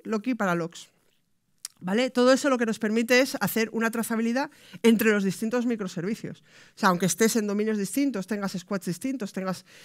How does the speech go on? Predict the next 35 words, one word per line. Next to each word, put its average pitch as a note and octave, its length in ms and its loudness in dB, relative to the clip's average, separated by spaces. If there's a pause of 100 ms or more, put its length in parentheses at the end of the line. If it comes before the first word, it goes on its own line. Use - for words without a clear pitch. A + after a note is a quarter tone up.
(120)
ser-, G3+ 160 -2
eh, F3+ 80 0
eh, E3+ 1120 0
equipos G3+ 520 2
de G3 100 -2
desarrollo G3 400 -4
distintos, G3+ 560 -4
incluso, F3+ 540 -2 (360)
incluso G#3 400 0
lenguaje F#3+ 480 2
de A#3 80 2
programación A3 560 -4
distinto, C4 460 -4
lo C#4 80 -2
que G3 80 -2
nos F#3 100 -6
permite G3 340 -2
es A#3 120 0
tener G#3+ 260 -2
la A#3 80 4
trazabilidad F3+ 500 -4
del G3 120 -4
usuario. F3 340 -6
O - 420 -20
sea, F#3 140 0
el F3 80 4
usuario G#3 420 4
no C4 120 4
va A#3+ 60 4
a A3 40 4
quedar G3+ 220 2
solo, G3 240 -4
solo G3+ 180 -6
en F#3+ 60 -2
la E3+ 100 -2